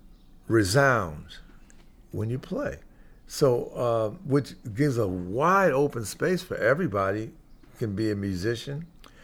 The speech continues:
Everybody can find out. If you find out that you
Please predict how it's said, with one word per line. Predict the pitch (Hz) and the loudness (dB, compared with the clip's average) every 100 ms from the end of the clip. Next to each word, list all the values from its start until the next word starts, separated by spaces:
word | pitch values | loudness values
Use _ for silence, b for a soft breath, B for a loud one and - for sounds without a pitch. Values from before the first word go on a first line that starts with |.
| B B | B B
Everybody | 143 151 131 123 117 110 | 4 4 4 4 4 0
can | - 95 | -4 -8
find | - 131 117 117 | -4 0 2 2
out. | 107 104 107 b b b b b - | 0 0 -2 b b b b b 0
If | 117 120 | 0 2
you | 190 | 2
find | 208 175 160 | 6 6 8
out | 156 143 - | 6 4 2
that | 127 110 | 0 0
you | 110 117 113 107 | 0 -2 -2 -6